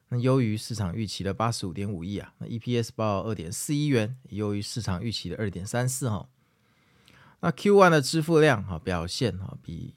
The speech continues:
市场的预期还要低一点点哦，那年增率也放缓哈，从九趴到八趴这样子，交易的处理量年增率也从十趴降到九趴，感觉上就是支付活动的成长趋势好像有变比较缓慢。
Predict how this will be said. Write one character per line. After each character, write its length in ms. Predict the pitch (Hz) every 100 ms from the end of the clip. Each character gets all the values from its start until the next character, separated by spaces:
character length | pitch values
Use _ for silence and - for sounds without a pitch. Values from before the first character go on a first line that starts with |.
| _
市 200 | - -
场 160 | 104 92
的 60 |
预 80 | 139
期 140 | 117 95
还 80 |
要 100 | 107
低 260 | 131 160 165
一 40 |
点 180 | 156 139
点 180 | 143 117
哦， 100 | 107
那 100 | 120 127
年 120 | 127
增 240 | 156 160
率 240 | 165 131 - _
也 220 | 101 90
放 260 | 85 139 101
缓 260 | 90 67 -
哈， 160 | 104 -
从 200 | - 110
九 160 | 107 78
趴 200 | 104 101
到 120 | 95
八 200 | 95 98
趴 280 | - 90 82
这 100 | 85
样 180 | 82
子， 140 | 87 101
交 220 | 135 147
易 60 | 143
的 60 |
处 200 | 123 143
理 120 | 127
量 160 | 110 113
年 160 | 107 107
增 160 | 113
率 100 | 113
也 60 | 92
从 160 | 95
十 220 | 104 - 92
趴 240 | 101 95
降 240 | 95 95
到 100 | 92
九 200 | 90 73
趴， 240 | 67 92 82 _ _ _ - -
感 120 | 104
觉 140 | 110
上 220 | 113 131
就 80 | 123
是 100 | 113
支 180 | 107 120
付 200 | 113 113
活 120 | 104
动 120 | 117
的 80 | 113
成 180 | 104 117
长 160 | 117 92
趋 240 | - 123
势 220 | - 123
好 80 | 95
像 180 | 143 123
有 60 |
变 320 | 110 160 131 107
比 100 | -
较 180 | 127
缓 200 | 117 90
慢。 320 | 87 131 131